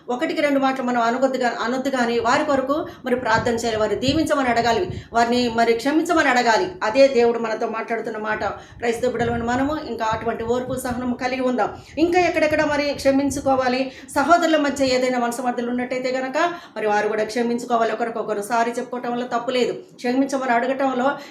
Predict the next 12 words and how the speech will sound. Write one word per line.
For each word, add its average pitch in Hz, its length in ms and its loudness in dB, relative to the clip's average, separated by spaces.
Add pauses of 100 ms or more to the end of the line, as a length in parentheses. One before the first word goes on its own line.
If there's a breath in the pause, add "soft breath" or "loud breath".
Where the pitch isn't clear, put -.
ఎంతో 302 460 4
మరి 277 420 2
ఆ 226 260 2
బాధలన్నీ, 294 600 2
ఆ 226 120 0
బాధ 240 280 0
అంతా 302 180 -2
కూడా 311 140 0
మర్చిపోతారనమాట 254 760 -2
ఒక్కసారి 247 520 -4
క్షమించమని 247 760 -2
అడిగినప్పుడు. 226 680 -2